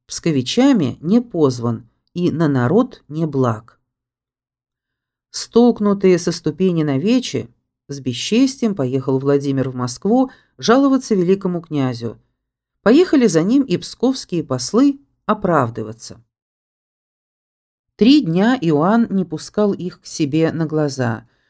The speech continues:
Наконец принял их челобитие и велел сказать Пскову: «Какого князя псковичи захотят, и я им его дам.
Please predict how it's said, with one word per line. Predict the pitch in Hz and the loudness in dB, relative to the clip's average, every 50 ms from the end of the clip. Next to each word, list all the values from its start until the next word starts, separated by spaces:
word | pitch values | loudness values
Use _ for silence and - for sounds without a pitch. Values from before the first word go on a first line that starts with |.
| _ _ - | _ _ -4
Наконец | 190 196 262 277 285 311 302 294 - | -2 2 2 4 4 4 2 0 0
принял | - 202 202 185 175 160 151 | 0 0 2 2 2 0 -2
их | - 170 147 - | -2 -6 -10 -10
челобитие | - - 156 156 170 185 220 285 302 285 - 240 208 | -8 -4 -2 0 0 0 2 0 0 0 0 0 0
и | 180 | 2
велел | 175 175 185 226 254 233 | 2 2 2 2 2 2
сказать | - - - 143 139 165 170 175 170 - | -2 -2 -2 -2 0 0 0 -2 -2 -6
Пскову: | - - - - 143 131 120 113 98 85 _ _ _ _ _ _ _ _ _ _ _ _ _ _ _ | -10 -10 -6 -4 -4 -4 -4 -6 -12 -18 _ _ _ _ _ _ _ _ _ _ _ _ _ _ _
«Какого | - 175 180 185 254 - 240 240 226 | 0 0 2 4 4 6 6 4 2
князя | - - 208 220 220 214 190 190 185 170 | 2 -2 -2 -2 0 0 0 0 -2 -2
псковичи | - - - - 165 165 165 - - 202 196 | -2 -6 -6 -4 -4 -4 -4 -4 0 0 0
захотят, | 165 170 165 - 165 131 135 135 - 196 220 247 262 262 - - - _ _ _ _ _ - | 0 0 -2 -2 -2 -2 -2 -2 0 2 2 2 2 0 -4 -20 -20 _ _ _ _ _ -8
и | - 185 | -4 -4
я | 175 160 156 185 220 240 262 262 | -4 -2 2 2 4 4 4 2
им | - - 233 226 220 | 2 2 0 0 0
его | 208 165 185 180 170 196 202 | 0 0 0 2 2 2 2
дам. | 170 170 160 135 123 104 98 - | 4 2 2 2 2 -2 -4 -10